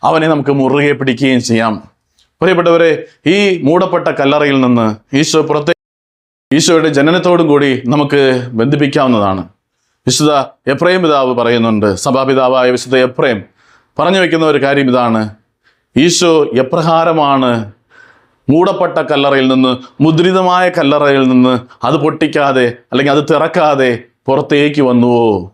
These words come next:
അതുപോലെ തന്നെയാണ് ഈശോയുടെ ജനനവും. അമ്മയുടെ ഉദരത്തിൽ നിന്ന് അവളുടെ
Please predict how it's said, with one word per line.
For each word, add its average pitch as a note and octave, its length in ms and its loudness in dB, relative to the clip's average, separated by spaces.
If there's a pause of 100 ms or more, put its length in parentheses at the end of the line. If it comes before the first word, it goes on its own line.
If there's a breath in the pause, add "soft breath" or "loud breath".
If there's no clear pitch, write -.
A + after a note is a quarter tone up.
(720 soft breath)
അതുപോലെ D#3 600 2
തന്നെയാണ് C3+ 600 0 (560 loud breath)
ഈശോയുടെ E3 400 2 (140)
ജനനവും. C3 500 0 (760)
അമ്മയുടെ F3 340 2 (120)
ഉദരത്തിൽ D#3+ 460 0
നിന്ന് B2 240 2 (340 loud breath)
അവളുടെ E3+ 240 2